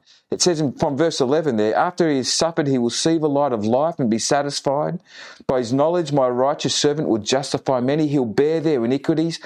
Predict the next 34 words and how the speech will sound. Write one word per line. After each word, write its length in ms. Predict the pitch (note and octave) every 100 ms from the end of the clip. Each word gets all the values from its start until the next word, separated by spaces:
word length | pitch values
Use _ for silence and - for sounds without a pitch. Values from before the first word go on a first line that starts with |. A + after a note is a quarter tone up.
| - - -
Therefore, 720 | A2+ A#2 B2 G3 A#3 G3 C#3 -
I 120 | F#3+
will 140 | A3
give 180 | E3 E3+
him 160 | D#3+ D#3+
a 80 | E3
portion 720 | - F#3+ G#3 - A#2 B2 -
among 380 | D#3+ D3+ D3+ D3+
the 120 | E3+
great. 540 | D#3+ F3+ G#3+ - - _ _ _ _ _ _ _ _ _ _ -
And 100 | E3
he 60 |
will 100 | F3
divide 500 | D3 D#3 A#2+ E3+ F3+
the 80 | F3+
spoils 520 | F3 - D#3 D#3 D3
with 100 | C#3
the 100 | C3+
strong 380 | - - F3+ F3
because 460 | C#3 - C#3+ C3+ -
he 160 | C#3
poured 340 | B2+ D3 C#3+ C#3+
out 80 |
his 180 | C#3 B2
life 220 | C3 C3
on 80 | C3+
the 80 | B2+
deaf 220 | A#2 D3+
and 60 | C3
was 140 | A2+
numbered 260 | A#2+ C3 B2
with 100 | A#2+
the 80 | A#2+
transgressors." 680 | - C3 A#2+ D3+ E3 A#2